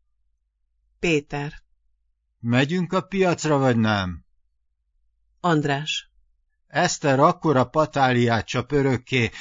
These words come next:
Speaker 2: kinek van kedve hallgatni? Aztán napokig semmit se szól. Brrr!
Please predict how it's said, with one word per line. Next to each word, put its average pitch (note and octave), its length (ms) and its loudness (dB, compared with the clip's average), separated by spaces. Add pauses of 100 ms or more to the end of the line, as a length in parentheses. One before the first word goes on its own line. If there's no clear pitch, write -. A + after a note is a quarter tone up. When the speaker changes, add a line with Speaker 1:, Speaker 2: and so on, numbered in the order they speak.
(180)
Speaker 2:
kinek A3+ 380 -4
van A#2 200 0
kedve G#2+ 320 -2
hallgatni? F#2+ 800 -4 (640)
Aztán D#3+ 340 -2
napokig D3 440 0
semmit A2+ 420 0
se - 180 -6
szól. F#2 500 -12 (460)
Brrr! A2+ 680 2